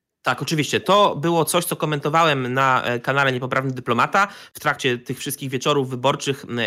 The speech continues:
i przedkampanijnych eventów, a także na antenie telewizji T V P Info, gdzie tłumaczyłem, że podobny błąd, e, e, błąd z perspektywy szans na przykład na uz-, uzyskanie głosów Pols-, Polaków mieszkających w Ameryce, popełniła w dwa tysiące szesnastym roku Hillary Clinton, która także powiedziała,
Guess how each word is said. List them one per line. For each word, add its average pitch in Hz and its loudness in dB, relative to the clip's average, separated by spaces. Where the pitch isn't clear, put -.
i 120 -2
przedkampanijnych 135 -2
eventów, 123 2
a 143 0
także 180 0
na 180 4
antenie 175 0
telewizji 170 -4
T 180 -2
V 180 0
P 185 -4
Info, 147 0
gdzie 131 0
tłumaczyłem, 156 2
że 135 0
podobny 175 0
błąd, 135 4
e, 117 0
e, 127 0
błąd 156 4
z - -6
perspektywy 143 -2
szans 143 2
na 139 0
przykład - -4
na 135 2
uz-, 139 -4
uzyskanie 143 0
głosów 135 -2
Pols-, 123 0
Polaków 180 0
mieszkających 120 -6
w 127 -6
Ameryce, 117 -2
popełniła 151 0
w 143 -6
dwa 131 0
tysiące 143 -8
szesnastym 123 -6
roku 120 -2
Hillary 127 0
Clinton, 123 -2
która 139 -4
także 170 -2
powiedziała, 123 2